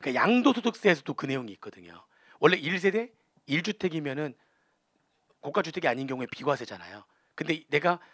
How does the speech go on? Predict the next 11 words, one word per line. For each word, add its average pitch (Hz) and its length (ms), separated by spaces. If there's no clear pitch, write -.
팔 254 180
때 214 260
주택이 170 300
두 - 140
개 208 100
있는 190 140
상태에서 135 500
주택을 127 280
팔면 131 240
일 135 100
세대, 175 300